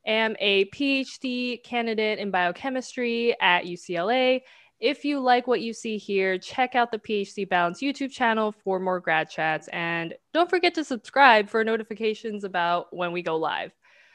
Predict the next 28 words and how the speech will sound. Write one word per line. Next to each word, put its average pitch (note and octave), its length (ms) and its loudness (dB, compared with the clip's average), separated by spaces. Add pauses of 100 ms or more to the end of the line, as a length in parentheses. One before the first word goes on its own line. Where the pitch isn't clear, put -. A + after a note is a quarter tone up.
(120)
So - 140 0
our D4+ 60 4
topic F#4 300 0
today D4+ 300 4
is A#3+ 340 0
qualities C#4 560 2
of A#3+ 60 -6
a B3 60 0
great A3+ 200 0
mentor, G#3 480 0
and F#3 220 -2
I C4 220 2
am C#4 200 -4
excited A3 800 0
to G3 120 -4
welcome G3 400 0
our E3 120 -2
guest, E3+ 420 -6
Doctor E3 560 -2
Daryl F3 400 -2
Boyd, F3+ 400 0 (140)
A A#3+ 160 -2
K G3+ 480 2
A - 60 -2 (100)
Doctor A3+ 340 2
Boyd F#3+ 260 0
the F3+ 80 -4
Chemist. C4+ 540 -2